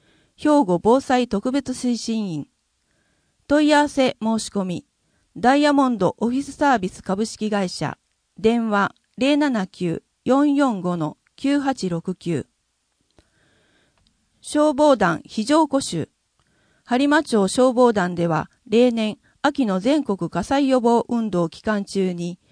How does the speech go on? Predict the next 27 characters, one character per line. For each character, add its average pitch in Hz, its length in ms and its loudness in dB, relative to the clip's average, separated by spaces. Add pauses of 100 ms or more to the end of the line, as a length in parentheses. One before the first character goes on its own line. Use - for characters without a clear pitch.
(360)
消 269 280 6
防 254 240 6
団 240 300 2
員 175 160 -4
の 165 120 0
訓 285 240 0
練 190 220 -2
と - 320 -6 (320)
防 262 240 2
火 302 140 0
啓 262 240 0
発 254 240 -6
の 220 140 -4
た 214 120 -2
め、 190 220 -6 (400)
非 220 160 -4
常 294 220 2
講 302 120 -2
習 208 280 -2
を 165 100 0
実 165 140 -4
施 208 200 -8
し - 80 -10
て 214 160 0
い 196 80 -4
ま 185 160 -6
す。 - 140 -20